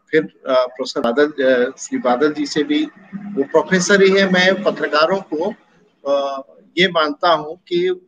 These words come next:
वो लोक जगत के प्रोफेसर हैं। अ, प्रोफेसर मनोज कुमार जी से एक, अ, प्रश्न है मेरा। आपने बहुत अच्छी बातें की, लोहियावादी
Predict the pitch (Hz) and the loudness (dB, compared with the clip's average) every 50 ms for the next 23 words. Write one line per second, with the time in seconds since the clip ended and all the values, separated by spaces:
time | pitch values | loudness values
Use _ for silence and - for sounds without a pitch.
0 | _ - 175 196 208 214 214 208 220 - _ _ _ _ _ _ _ _ _ _ | _ -4 0 2 4 4 2 0 -4 -10 _ _ _ _ _ _ _ _ _ _
1 | _ _ _ 139 175 214 240 226 - 202 - - 160 165 160 208 214 214 - - | _ _ _ 2 4 4 4 4 0 -4 -2 2 2 2 4 2 2 0 -2 -4
2 | 240 233 - 175 - - 175 151 - - 175 143 127 131 113 104 - _ _ _ | -6 -2 -2 -4 -2 -2 -4 -4 -2 -4 -6 -4 -6 -8 -10 -10 -12 _ _ _
3 | _ _ _ _ _ _ _ _ _ _ _ _ _ _ 131 135 139 135 135 139 | _ _ _ _ _ _ _ _ _ _ _ _ _ _ -4 -2 -2 -2 -2 -4
4 | - - 185 180 175 226 226 208 180 175 175 185 208 226 214 214 214 220 196 196 | -6 -8 -6 -2 0 0 0 2 0 0 2 4 4 2 2 0 -2 -2 0 2
5 | 190 190 185 208 196 202 202 214 208 208 208 202 - 175 185 185 180 _ _ 175 | 2 0 0 -2 -4 0 2 2 4 2 2 -2 -4 -4 -6 -6 -6 _ _ 0
6 | 170 156 151 151 147 - 160 165 180 - - - 202 175 151 156 147 131 127 123 | 2 2 4 2 2 2 2 2 2 2 -2 -4 -4 -4 -4 -4 -6 -6 -6 -6
7 | 123 - - 196 - 156 - - 170 165 156 156 170 - 165 - - - 175 160 | -4 -4 -4 -4 -4 -4 -4 -6 -8 -6 -6 -8 -8 -8 -10 -12 -10 -10 -4 -2
8 | 151 143 139 - 170 160 - - 156 156 160 147 139 135 135 139 147 151 147 151 | -2 -2 -2 -4 -8 -10 -8 -6 -6 -6 -6 -6 -6 -4 -4 0 2 4 4 4
9 | 143 135 135 143 147 151 151 151 147 _ | 4 2 0 0 -2 -2 -2 -4 -8 _